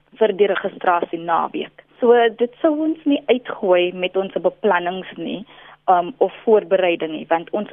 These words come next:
is in die proses om ons, eh, beamptes op te lei vir die dag vir die verkiesing wat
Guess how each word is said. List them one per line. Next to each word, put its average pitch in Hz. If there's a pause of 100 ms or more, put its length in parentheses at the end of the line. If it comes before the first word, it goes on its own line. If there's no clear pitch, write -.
is 247
in 220
die 202
proses - (240)
om -
ons, 190 (160)
eh, 175 (100)
beamptes 220 (120)
op -
te 233
lei 190 (560)
vir 285
die 196
dag - (160)
vir 190
die 175
verkiesing 175
wat -